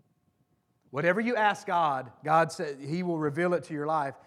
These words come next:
but then what will you do about it? What happens when you pray that prayer and God shows you what that prayer is? What will you do about it then? And number four is this, "Lead me along the right path of everlasting life."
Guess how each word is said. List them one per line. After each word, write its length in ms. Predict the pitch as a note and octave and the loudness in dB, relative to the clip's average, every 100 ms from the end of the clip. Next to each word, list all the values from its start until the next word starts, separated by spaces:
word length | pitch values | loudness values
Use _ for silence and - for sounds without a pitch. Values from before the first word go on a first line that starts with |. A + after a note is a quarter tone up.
| - | -16
but 120 | - D3 | -10 -4
then 180 | D#3+ | -4
what 200 | D3+ E3 | -2 -4
will 80 | D#3 | -4
you 120 | D#3 | -8
do 160 | C#3+ D#3 | -6 -6
about 260 | C3 A#2 A2 | -6 -10 -14
it? 80 | - _ _ _ _ _ _ _ _ | -20 _ _ _ _ _ _ _ _
What 120 | - | -12
happens 460 | C#3 E3 F3 E3+ C#3 | -4 -2 -2 -4 -8
when 120 | D3 | -8
you 80 | D3 | -8
pray 240 | C#3 E3+ | -4 -2
that 180 | E3 D3 | -2 -4
prayer 200 | - D3+ | -6 -8
and 100 | C#3 | -4
God 180 | C#3 C#3 | -4 -4
shows 320 | - F#3 F#3 | -2 0 0
you 100 | D3 | -2
what 160 | C#3 C3+ | -6 -6
that 160 | C3+ | -10
prayer 240 | - D#3+ D3+ | -10 -8 -6
is? 300 | C3+ C3 - _ _ _ | -6 -8 -14 _ _ _
What 140 | D#3 D#3+ | -2 -2
will 100 | D3+ | -2
you 120 | D3 | -2
do 140 | C#3+ | -2
about 220 | C#3 C3+ | -2 -4
it 100 | C3 | -6
then? 300 | B2 C3 A#2+ G#2+ | -8 -10 -10 -14
And 100 | B2 | -10
number 200 | C#3 D3 | -6 -4
four 280 | D3+ C#3+ C3+ | -4 -4 -4
is 100 | A#2 | -6
this, 340 | B2+ B2 - _ _ _ _ _ _ _ | -10 -14 -18 _ _ _ _ _ _ _
"Lead 320 | - D3+ E3 E3+ | -4 0 0 0
me 160 | E3+ | -2
along 400 | F3 D#3+ D#3+ D#3 | 0 2 2 0
the 100 | C#3 | -2
right 280 | C3 D3 D3+ | -2 -2 -2
path 380 | - D3+ C#3+ B2 | -4 -4 -6 -8
of 120 | B2+ | -8
everlasting 600 | C3 C3 C3 B2 - A#2+ | -8 -6 -8 -10 -14 -12
life." 420 | A#2+ A#2+ A#2+ - | -12 -14 -18 -20